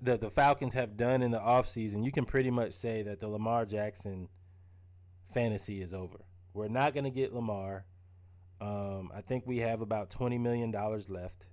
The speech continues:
in cap space, which is thirty million dollars left than what he, less than what he wants. Um, I feel it came out that Arthur Blank, because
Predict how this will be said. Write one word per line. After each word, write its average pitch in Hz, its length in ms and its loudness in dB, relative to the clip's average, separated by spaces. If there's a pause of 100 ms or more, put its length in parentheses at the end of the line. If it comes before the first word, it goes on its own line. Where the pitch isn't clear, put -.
in 98 80 -10
cap 110 280 -6
space, - 480 -6 (380)
which 98 200 -8
is 90 140 -12
thirty 104 280 0
million 113 300 0
dollars 107 300 0
left 104 200 -4
than 110 120 -4
what 107 160 -2
he, 113 180 -10
less 110 220 -4
than 113 140 -6
what 110 160 -4
he 117 100 -6
wants. 85 460 -12 (720)
Um, 85 640 -6 (2250)
I 156 140 8
feel 151 520 8
it 143 120 2
came 175 280 4
out 151 200 6
that 131 160 4
Arthur 135 320 6
Blank, 123 340 2
because 123 400 2